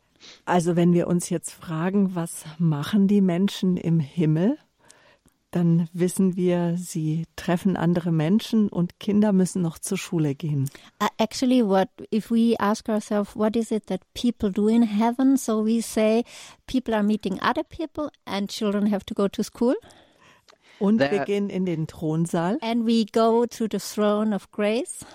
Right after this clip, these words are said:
Speaker 1: Und wir treffen Jesus, Gott Vater und auch den Heiligen Geist.
Speaker 2: And we meet Jesus, God the Father and the Holy Spirit.
Speaker 3: Yes, all those things are true.
Speaker 2: Ja, all diese Dinge stimmen.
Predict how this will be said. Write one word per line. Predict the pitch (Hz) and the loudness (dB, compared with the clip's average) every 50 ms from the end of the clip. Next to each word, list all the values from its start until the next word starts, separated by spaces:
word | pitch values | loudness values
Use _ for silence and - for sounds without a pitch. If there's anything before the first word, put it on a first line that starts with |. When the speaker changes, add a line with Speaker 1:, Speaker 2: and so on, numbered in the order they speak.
| - - - - - _ _ _ | -20 -20 -20 -20 -20 _ _ _
Speaker 1:
Und | - - 196 202 - | -4 -2 -2 0 0
wir | 190 190 | -2 -4
treffen | - - - 170 - - 170 165 | -4 -4 -4 -4 -2 0 0 0
Jesus, | 156 147 151 160 175 185 - - 196 196 185 - - - | 0 2 2 0 0 0 0 -2 -2 -2 -4 -6 -12 -10
Gott | - 208 170 - - | -8 -8 -8 -8 -10
Vater | - - 185 175 160 196 - 247 233 208 | -10 -4 -2 -2 -2 0 0 0 0 2
und | 208 190 - | 2 0 0
auch | - - 180 | 0 -2 0
den | - 208 196 175 175 | 0 2 2 4 4
Heiligen | 170 165 156 151 156 - 170 151 | 4 2 2 2 0 -2 -2 -2
Geist. | - 147 143 165 240 - - 214 | -2 0 0 0 -2 -2 -2 0
Speaker 2:
And | 214 214 | 0 2
we | 208 220 214 | 2 4 4
meet | 208 214 214 214 - - | 4 4 4 2 0 -2
Jesus, | - - 240 240 247 - 247 240 - | -2 0 0 0 0 0 -4 -8 -6
God | - - 202 202 202 - - | -2 0 2 2 2 0 -4
the | - | -16
Father | - - - 202 190 196 202 214 214 | -12 -4 -2 0 0 2 2 2 2
and | 214 214 196 | 2 2 0
the | - 202 - | 0 -4 -2
Holy | - 202 196 208 | -2 0 0 -2
Spirit. | - - - - - 196 208 214 247 381 453 _ - - - - - - - _ - _ _ _ _ _ _ _ _ _ _ _ _ _ - _ _ _ _ _ _ _ _ _ _ _ _ _ _ _ _ _ _ - | -4 -6 -8 -4 -2 0 0 0 -2 -4 -6 _ -14 -16 -16 -16 -18 -20 -20 _ -20 _ _ _ _ _ _ _ _ _ _ _ _ _ -20 _ _ _ _ _ _ _ _ _ _ _ _ _ _ _ _ _ _ -4
Speaker 3:
Yes, | 139 135 - - | -2 -2 0 2
all | 156 151 165 160 | 2 2 2 2
those | 147 131 117 - - | 0 -2 -4 -6 -10
things | 113 107 104 - - | -10 -12 -12 -12 -14
are | 92 | -16
true. | - - - 156 - - - - - | -16 -16 -16 -16 -18 -18 -16 -8 -4
Speaker 2:
Ja, | 247 240 214 196 175 - - - - - | -2 -2 -2 -2 -4 -6 -12 -20 -16 -8
all | - 226 233 240 | -4 -2 -2 -2
diese | 240 226 226 - 208 - - _ _ - | -2 -4 -4 -6 -10 -10 -12 _ _ -2
Dinge | 220 214 208 196 185 | 0 2 2 2 0
stimmen. | - - - - 202 190 190 185 185 | -4 -6 -6 -4 -4 -2 -2 -4 -6